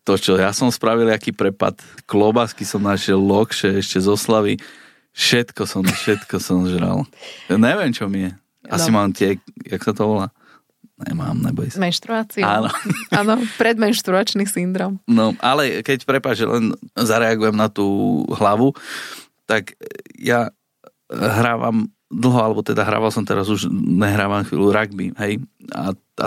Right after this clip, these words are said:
Speaker 1: to, to máš aj odtiaľ. Ja si pamätám, že keď som bol natrénovaný, to bolo super, ale aj keď som nebol natrénovaný, alebo, alebo som mal takúto váhu,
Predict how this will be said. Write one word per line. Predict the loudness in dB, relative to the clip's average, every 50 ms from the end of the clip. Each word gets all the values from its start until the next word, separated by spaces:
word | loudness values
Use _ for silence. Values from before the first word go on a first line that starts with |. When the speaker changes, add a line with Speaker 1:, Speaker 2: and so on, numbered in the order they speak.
| -6 _ _
Speaker 1:
to, | -6 -4 -2
to | 0 2
máš | 4 4 2 2 0
aj | -2 0 0 0
odtiaľ. | 0 0 -2 -2 -4 -6 -6 -6
Ja | -6 -6
si | -6 -6 -4
pamätám, | -2 0 0 0 0 0 -2 -4 -4
že | -4 -6
keď | -6 -6 -6
som | -4 -2 0
bol | 0 2
natrénovaný, | 2 2 0 0 0 0 2 2 2 2 2 0
to | 0 0
bolo | 0 0 0 0
super, | 0 -2 -2 0 0 0 0 -2 -6 -14 -14 -14 -8
ale | -4 0 2 2 2
aj | 2
keď | 2 0 0
som | 2 4
nebol | 4 4 2 0 -2 -2
natrénovaný, | -2 -2 -2 -2 -2 0 0 2 2 2 2 2
alebo, | 2 2 2 2
alebo | 2 2 0 0 0 0
som | -2 0 0 0
mal | 0 0 0
takúto | 0 -2 -2 -4 -4 -2 0 0
váhu, | 0 0 0 2 2 2 2